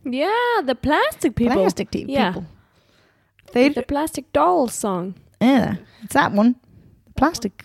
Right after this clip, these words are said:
Speaker 2: plastic.
Speaker 1: <laughs> Ok.
Speaker 2: All right. <laughs> Þeir, þeir vildu taka upp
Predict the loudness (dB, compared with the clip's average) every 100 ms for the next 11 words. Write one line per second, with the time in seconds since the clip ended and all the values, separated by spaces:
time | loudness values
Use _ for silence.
0 | -2 0 -2 -6 -6 -6 -20 _ _ _
1 | _ _ _ _ _ -4 0 0 2 2
2 | 2 0 -2 -6 -6 -4 -4 -10 -16 -6
3 | -2 -2 -2 0 2 2 2 0 -2 -4
4 | -4 -4 -2 -2 -2 -10 -8 -6 -4 -4
5 | -6 -10 -12 -12 -12 -14 -14 -2 -2 -2
6 | _ _ -8 -2 0 0 -4 -2 -2 0
7 | -4 -8